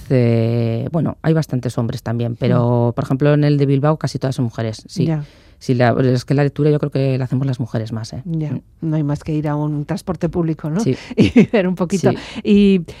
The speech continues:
Speaker 2: y po-, y con qué curiosidad se acercan? ¿Cuáles son las, la, las razones por las que una persona se, se acerca a un, a este tipo de clubs?
Speaker 1: Pues mira, las razones normalmente suelen ser porque ya conocen el continente africano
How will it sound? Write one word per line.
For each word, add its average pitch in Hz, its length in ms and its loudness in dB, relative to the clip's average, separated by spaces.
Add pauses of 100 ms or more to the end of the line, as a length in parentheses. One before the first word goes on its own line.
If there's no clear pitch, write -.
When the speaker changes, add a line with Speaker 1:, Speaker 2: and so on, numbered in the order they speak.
(160)
Speaker 2:
y 202 80 0
po-, 180 180 0
y 190 120 2
con 196 180 4
qué 247 560 2 (200)
curiosidad 196 540 2
se - 140 -6
acercan? 139 560 -6
¿Cuáles 233 240 -2
son 233 140 -4
las, 185 180 -2
la, 165 240 -2
las 160 240 -2
razones 170 460 -2
por 156 100 -10
las 156 160 -4
que 165 100 -6
una 160 140 -2
persona 156 340 -4
se, 151 300 -4
se 160 140 -6
acerca 156 380 -4
a - 20 -4
un, 151 200 -4
a 151 60 -4
este 147 220 -4
tipo 147 240 -6
de 147 80 -6
clubs? - 380 -14 (760)
Speaker 1:
Pues 139 300 4
mira, 131 160 6
las 135 120 4
razones 180 360 2
normalmente 180 400 2
suelen 151 260 2
ser 151 320 0
porque 113 720 -2
ya 131 80 0
conocen 127 340 0
el 131 60 -2
continente 123 420 0
africano 127 500 -4